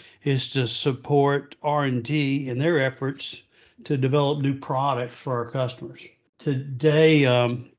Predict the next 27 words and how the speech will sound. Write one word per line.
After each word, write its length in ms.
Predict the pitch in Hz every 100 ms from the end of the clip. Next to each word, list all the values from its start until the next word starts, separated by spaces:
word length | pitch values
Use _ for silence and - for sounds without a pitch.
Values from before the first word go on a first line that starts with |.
| - -
this 440 | 151 151 - -
subject 640 | - - 175 147 147 139 143
is 240 | 135 127
going 400 | - 139 143 131
to 560 | - 139 127 123 117 - -
try 220 | - 175 151
to 100 | 127
help 400 | 160 151 - - _ -
you 260 | 165 151 147
understand 1040 | 151 143 131 - 143 139 139 135 131 - _ _ _ _ _ -
what 380 | 165 175 185 156
the 140 | 147
importance 1300 | 139 135 - - 170 170 156 135 120 113 - - _ _ _ _ _ _ _
items 520 | 147 151 143 135 120
are 520 | 127 123 127 123 120 -
to 920 | - - 139 135 131 127 127 123 117 117 _ -
think 240 | 226 233 139
about 500 | 117 104 110 - - _ - - - _ -
when 220 | 139 131
you're 160 | 131 127
trying 400 | - 147 139 135
to 80 |
design 500 | 123 127 110 131 131
a 60 | 127
dust 300 | 120 131 -
collection 420 | 139 123 - 123
system 760 | 113 143 131 - 131 120 117